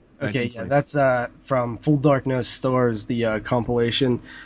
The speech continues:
Speaker 2: Which is
Speaker 1: Book
Speaker 2: very
Speaker 1: of
Speaker 2: similar to the
Speaker 1: novellas.
Speaker 2: Bachman books. There's four short stories in this one, and one of 'em has actually been made into a movie already, which is, uh, Big Driver.
Speaker 1: Uh,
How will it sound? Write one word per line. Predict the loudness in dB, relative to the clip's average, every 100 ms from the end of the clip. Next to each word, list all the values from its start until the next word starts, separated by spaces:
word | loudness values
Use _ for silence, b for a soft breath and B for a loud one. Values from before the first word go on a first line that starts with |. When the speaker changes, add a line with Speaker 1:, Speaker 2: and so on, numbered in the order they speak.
| B -6
Speaker 2:
Which | -2 4
is | 4
Speaker 1:
Book | 4
Speaker 2:
very | 0 0
Speaker 1:
of |
Speaker 2:
similar | 0 0 0 0 0
to | -2
the | -6
Speaker 1:
novellas. |
Speaker 2:
Bachman | -4 -4 -4 -4
books. | -4 -4
There's | -6 -6
four | -2 0 0
short | 0 -2
stories | -2 0 2 2 0
in |
this | -2 -4
one, | -4 -2
and | 0 2
one | 4 4
of | 4
'em | 4 2
has | 0
actually | -2 -2 -4
been | -2 -2
made | 0 0
into | 0 -2 -2
a |
movie | 0 2 2
already, | 2 2 2 0 -2 -8 _ _ _ _ _ _
which | 0 4
is, | 4 4 2
uh, | 0
Big | 4 2
Driver. | 4 2 0 -6 -14 _ _ _ _ _ -10
Speaker 1:
Uh, | -2 0 0